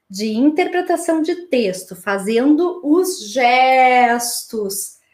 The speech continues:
correspondentes às palavras sublinhadas,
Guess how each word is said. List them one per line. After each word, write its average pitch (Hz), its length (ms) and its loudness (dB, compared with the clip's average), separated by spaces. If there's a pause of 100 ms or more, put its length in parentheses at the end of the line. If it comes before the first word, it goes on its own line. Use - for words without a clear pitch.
(220)
correspondentes 277 2000 0
às 220 180 -4
palavras 190 500 -2
sublinhadas, 233 1000 0